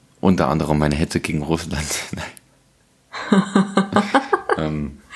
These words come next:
Speaker 1: sondern einfach meine persönliche Meinung. Auch immer, wie, wie gesagt, das muss nicht richtig sein, das muss nicht falsch sein. Ähm,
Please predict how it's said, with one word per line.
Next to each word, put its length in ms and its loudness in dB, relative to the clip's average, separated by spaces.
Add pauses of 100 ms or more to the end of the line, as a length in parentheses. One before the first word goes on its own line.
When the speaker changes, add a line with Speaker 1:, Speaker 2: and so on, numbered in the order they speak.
Speaker 1:
sondern 220 2
einfach 160 4
meine 240 4 (240)
persönliche 480 0
Meinung. 580 -2
Auch 220 2
immer, 420 4
wie, 340 -2
wie 160 2
gesagt, 540 0
das 180 -2
muss 140 -2
nicht 140 -4
richtig 280 2
sein, 300 2
das 160 -6
muss 120 -4
nicht 160 -4
falsch 280 0
sein. 320 0 (800)
Ähm, 300 0